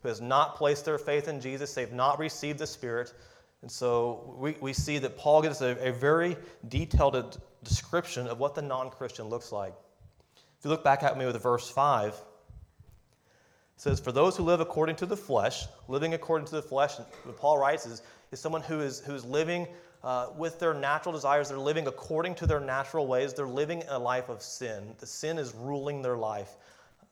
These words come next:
Uh, it doesn't, flesh here is not talking about just the physical outside body.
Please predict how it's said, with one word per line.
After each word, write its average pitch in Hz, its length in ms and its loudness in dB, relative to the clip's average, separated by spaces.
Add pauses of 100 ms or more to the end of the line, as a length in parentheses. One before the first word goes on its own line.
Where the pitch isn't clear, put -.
(180)
Uh, 110 140 -8 (160)
it 143 120 -6
doesn't, 143 360 2 (240)
flesh 147 300 2
here 151 120 4
is 123 80 0
not 131 240 2
talking 135 300 2
about 127 260 2
just 127 180 -8
the 127 120 -10
physical 127 500 -6
outside 117 460 -2
body. 104 360 -4